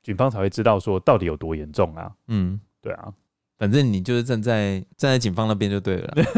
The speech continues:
Speaker 1: <laughs> 反正你就站在凶手那边就对了啦。<laughs> 好，但是没关系，他后来又打了第二通电话哦。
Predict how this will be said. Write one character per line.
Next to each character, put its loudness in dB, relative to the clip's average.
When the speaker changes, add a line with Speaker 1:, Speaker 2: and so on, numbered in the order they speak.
Speaker 1:
<laughs> -2
反 4
正 4
你 -2
就 2
站 4
在 4
凶 4
手 4
那 2
边 4
就 4
对 2
了 -2
啦。 -4
<laughs> 0
好， 2
但 4
是 -2
没 2
关 4
系， -2
他 2
后 6
来 6
又 6
打 2
了 -2
第 2
二 4
通 -6
电 0
话 -6
哦。 -12